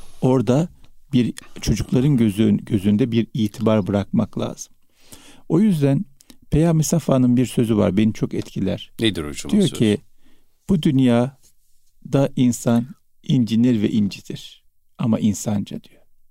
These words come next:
Speaker 1: İlla ki farkında olmadan incittiğimiz insan vardır. İstemeden, niyet etmeden, e, iste-, gö-, göz önünde bulundurmadan bazı hassasiyetleri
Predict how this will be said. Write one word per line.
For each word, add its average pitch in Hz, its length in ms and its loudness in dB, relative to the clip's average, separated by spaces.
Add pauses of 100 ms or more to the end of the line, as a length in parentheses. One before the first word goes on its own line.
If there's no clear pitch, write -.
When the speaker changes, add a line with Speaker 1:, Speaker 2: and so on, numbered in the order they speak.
(720)
Speaker 1:
İlla 175 360 2
ki 110 320 -2 (140)
farkında 139 500 0
olmadan 123 580 0 (440)
incittiğimiz 113 600 0
insan 98 380 0
vardır. 95 360 -8
İstemeden, - 640 0 (920)
niyet 113 400 0
etmeden, 110 560 -2 (600)
e, 110 60 0 (520)
iste-, - 420 -8
gö-, - 300 -6
göz 107 200 0
önünde 107 300 2
bulundurmadan 104 580 4
bazı 95 240 0
hassasiyetleri 104 760 -2